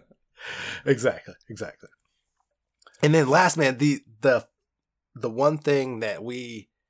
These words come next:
Speaker 2: have dipped our toe in, we haven't gotten too far in yet, but is really exciting so far.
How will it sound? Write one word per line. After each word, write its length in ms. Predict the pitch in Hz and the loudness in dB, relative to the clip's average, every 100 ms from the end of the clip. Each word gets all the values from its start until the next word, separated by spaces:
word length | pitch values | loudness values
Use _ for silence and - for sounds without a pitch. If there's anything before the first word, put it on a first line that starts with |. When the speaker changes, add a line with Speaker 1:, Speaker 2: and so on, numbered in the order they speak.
| _ | _
Speaker 2:
have 180 | - 104 | -10 -6
dipped 240 | 156 156 | -4 0
our 100 | 151 147 | 0 0
toe 260 | 151 143 | 0 0
in, 320 | 139 135 135 - _ _ _ _ _ - | -2 -6 -8 -16 _ _ _ _ _ -6
we 140 | 135 | -2
haven't 220 | 139 127 | -2 -2
gotten 200 | 120 95 | -6 -8
too 220 | - 156 147 | -6 -6 -4
far 200 | 135 127 | -4 -4
in 120 | 123 | -4
yet, 280 | 123 117 - - | -4 -4 -6 -12
but 180 | 95 | -14
is 180 | 92 90 | -16 -16
really 240 | 110 123 110 | -12 -10 -8
exciting 400 | - 113 110 98 | -6 -4 -6 -6
so 220 | 117 139 | -6 -6
far. 400 | - 80 - | -8 -12 -12